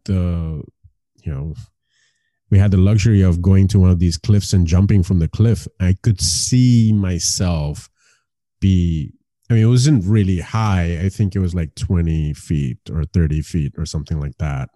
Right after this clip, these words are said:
And, um, I came up against resistance. Like, m-,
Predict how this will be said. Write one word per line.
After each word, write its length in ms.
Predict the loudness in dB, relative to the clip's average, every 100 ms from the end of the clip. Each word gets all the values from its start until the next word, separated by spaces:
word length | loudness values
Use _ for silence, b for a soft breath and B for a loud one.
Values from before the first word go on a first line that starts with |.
| _ b b b b b b _ _ _ -4
And, 640 | -2 -2 -4 -4 -6 -6
um, 500 | -6 -6 -8 -12 -16 _ _ _ _ _ _ _ _ _ _ _ _ _ -20 _
I 80 | -4
came 200 | 0 0
up 140 | 2 0
against 320 | 2 0 2
resistance. 680 | 2 4 2 0 -2 -2 -4
Like, 140 | -4 -2
m-, 180 | -4